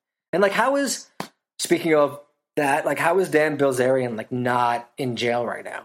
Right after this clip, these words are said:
I mean, all his money is just stuff that his dad embezzled, right? Like, how, can, can we say that? Like, are we, are there libel laws in the U S? I feel like they're pretty airtight. You might be screwed.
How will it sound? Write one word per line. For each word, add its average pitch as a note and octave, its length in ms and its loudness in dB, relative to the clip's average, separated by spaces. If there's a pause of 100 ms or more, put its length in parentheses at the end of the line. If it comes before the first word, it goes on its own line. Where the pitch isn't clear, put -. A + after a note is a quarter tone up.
(100)
I D3 60 -4
mean, D3+ 140 0
all F#3 160 4
his E3 100 0
money D#3+ 220 2
is C#3 140 0
just C#3+ 140 -2
stuff C3+ 200 2
that C#3 80 0
his B2 160 -2
dad B2+ 180 2
embezzled, B2 480 -2
right? A#2 240 -8
Like, B2+ 140 -8
how, C3+ 320 0 (200)
can, E3 140 -4
can D#3+ 120 0
we E3 60 2
say D#3 260 2
that? F#3 180 4
Like, C3+ 160 -2
are C3+ 100 2
we, C3 460 2 (280)
are C#3 60 2
there C#3+ 100 4
libel D3 340 4
laws D3+ 260 2
in D#3 60 -2
the C#3 80 2
U C#3 120 4
S? D3+ 300 0
I B2 160 -4
feel D#3 120 0
like C#3 140 0
they're D3 80 0
pretty C3 420 -2
airtight. B2 600 -2 (260)
You A3 120 2
might A#3+ 180 4
be C3+ 60 -8
screwed. A#2 380 -10